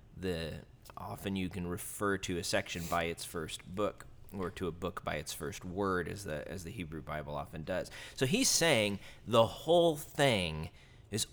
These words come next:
ultimately about him, that it all points to him, and he's walking through with his disciples, helping them understand, uh, how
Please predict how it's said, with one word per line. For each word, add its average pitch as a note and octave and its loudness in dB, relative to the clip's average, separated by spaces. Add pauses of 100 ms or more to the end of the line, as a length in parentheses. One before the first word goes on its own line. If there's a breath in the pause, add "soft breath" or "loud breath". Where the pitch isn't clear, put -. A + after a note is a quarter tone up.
ultimately A#2+ 6
about E2+ 0
him, D#2+ -4
that D#2+ -4
it G2 0
all B2 6
points B2+ -2
to B2 -2
him, F#2+ -2 (480 soft breath)
and G2+ 0
he's G#2+ 0
walking G#2 4
through G#2+ 2
with G#2+ 2
his G#2 0
disciples, F#2 0
helping G2 0
them F2+ 0
understand, E2+ -2 (460 soft breath)
uh, E2+ -2 (240)
how F#2+ 4